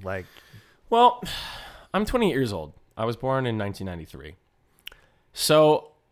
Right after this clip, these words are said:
Speaker 2: I'm not as, uh, orgasmic over eighties nostalgia. Like, you know, I do have things from the eighties that I like, but it's, it's one of those things where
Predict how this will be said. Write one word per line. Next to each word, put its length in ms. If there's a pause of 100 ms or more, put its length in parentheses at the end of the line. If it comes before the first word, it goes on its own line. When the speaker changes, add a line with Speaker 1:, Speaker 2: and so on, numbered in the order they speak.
(240)
Speaker 2:
I'm 300
not 520
as, 460
uh, 540 (840)
orgasmic 880
over 460
eighties 320
nostalgia. 560 (800)
Like, 360 (260)
you 80
know, 140
I 80
do 160
have 280
things 280
from 100
the 160
eighties 200
that 120
I 60
like, 420
but 160
it's, 240
it's 220
one 120
of 60
those 180
things 380
where 380